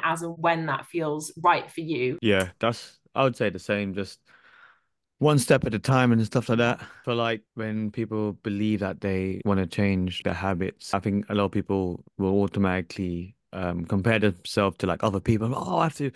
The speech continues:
Speaker 2: I have to do this, I have to do that, I have to start, like, shopping, like, organically and reduce plastic and stuff like that."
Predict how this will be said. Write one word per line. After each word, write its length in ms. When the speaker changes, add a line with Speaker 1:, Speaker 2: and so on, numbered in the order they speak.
Speaker 2:
I 60
have 160
to 80
do 160
this, 260
I 40
have 100
to 100
do 180
that, 100
I 60
have 80
to 60
start, 220
like, 240
shopping, 340
like, 180
organically 800
and 200
reduce 380
plastic 440
and 120
stuff 240
like 100
that." 360